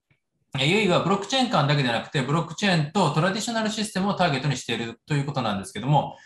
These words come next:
あの、まあ、ブロックチェーン、ブロックチェーンで、えー、ライトクライアント、ライトクライアントで相手のブロックチェーンをバリ-、バリフィケーションするのかという点ですね。で、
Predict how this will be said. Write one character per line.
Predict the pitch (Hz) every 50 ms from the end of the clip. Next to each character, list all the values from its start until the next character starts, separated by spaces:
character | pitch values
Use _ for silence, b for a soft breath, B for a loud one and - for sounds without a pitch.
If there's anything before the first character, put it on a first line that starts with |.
| B B B B B
あ | 135 131
の、 | 127 120 117 117 113 117
ま | 147 160
あ、 | 139
ブ | 160 180
ロ | 190
ッ | 190
ク | -
チ | - 202
ェ | 190
ー |
ン、 | 180
ブ | 175
ロ | 185 180
ッ | -
ク | -
チ | - -
ェ | 160 139
ー | 110 107
ン | 107
で、 | 143 139 110 95 - - - _ _ _ -
え | 127 120 113 110 110 107 107 110
ー、 | 123
ラ | 151 196 220
イ | 214 214
ト | 226 214
ク | - 208
ラ | 220 214 214 214
イ | 214
ア | 214 208
ン | 202
ト、 | 208 196 - 160 175
ラ | 214 226 226
イ |
ト | 220 240
ク | - 233
ラ | 233 226
イ |
ア | 202
ン | 170
ト | 180 180 165 - - - _
で | - 247 233 175 139 -
相 | - 151 151 151 143
手 | - 170 185
の | 233 220 160
ブ | 143 151
ロ | 147
ッ | 147
ク | -
チ | - - 147
ェ |
ー | 131 143 233 -
ン | - - _ -
を | 208 226 208 - - - - _ _ -
バ | 143 139 139
リ-、 | 139 143 143 135 127 123
バ | 127 131
リ | 127
フ | 127 -
ィ |
ケ | - 135
ー |
シ | - -
ョ | 104
ン |
す | - -
る | 98
の | 87
か | - - -
と | - - _ _ _ _ _ _ _ _ _
い | - 151 151 147
う | 143
点 | 143 139 127
で | 117
す | 107 113
ね。 | 110 117 120 123 135 139
で、 | 147 147 143 143 143 143 147 -